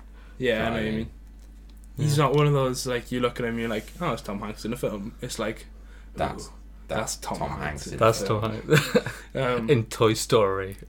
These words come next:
Speaker 3: Ooh. <laughs>
Speaker 1: but, but the, Tom, Tom Hanks was saying, like, you might be feeling a bit shit about yourself,
Speaker 3: Mm-hmm.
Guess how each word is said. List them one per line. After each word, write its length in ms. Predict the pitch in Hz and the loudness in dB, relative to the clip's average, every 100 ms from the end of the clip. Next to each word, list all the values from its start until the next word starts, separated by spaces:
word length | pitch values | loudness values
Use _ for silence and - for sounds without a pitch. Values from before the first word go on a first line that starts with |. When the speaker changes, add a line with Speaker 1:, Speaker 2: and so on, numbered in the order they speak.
| - | -6
Speaker 3:
Ooh. 140 | 139 143 147 | -2 2 4
<laughs> 60 | - | 8
Speaker 1:
but, 460 | 208 - 202 - - 139 | 6 8 4 4 -8 0
but 100 | 151 | 6
the, 280 | 135 131 113 156 147 | 6 6 2 -8 -8
Tom, 380 | - 147 139 117 - 127 - | 4 6 6 0 -10 -12 -6
Tom 180 | 139 131 | -4 -2
Hanks 240 | 127 117 | -2 -4
was 100 | 113 | -2
saying, 420 | - 131 120 120 113 | 2 4 4 2 0
like, 300 | 120 - - - - - - - - - - - - - 135 | -2 -2 -14 -16 -16 -16 -16 -16 -16 -16 -16 -18 -18 -10 2
you 140 | 139 | 4
might 340 | 135 135 123 | 6 6 4
be 420 | 139 131 127 117 - - - - - - - | 0 2 2 0 -6 -18 -18 -18 -18 -18 -12
feeling 520 | - - 160 131 123 123 | -8 0 2 4 2 0
a 40 | |
bit 340 | 120 123 - - | 2 2 0 -4
shit 400 | - - 117 - | 0 2 2 2
about 220 | 113 104 | -2 -2
yourself, 720 | 135 131 113 147 - - - - | 0 2 4 2 -2 -10 -12 0
Speaker 3:
Mm-hmm. 280 | 123 110 | 2 4